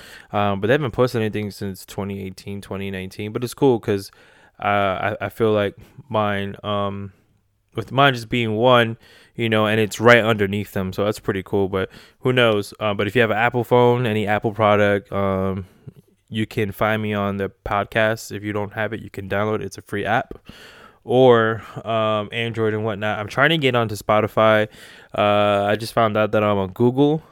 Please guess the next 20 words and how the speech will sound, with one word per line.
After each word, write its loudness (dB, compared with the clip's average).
Podcast, 0
so 0
I 0
have 2
no -4
idea -2
what 0
that -2
is. 0
I 0
think -6
that's -4
only -4
for -10
Google -4
phones. -4
I'm -4
not -12
too -10
sure. -8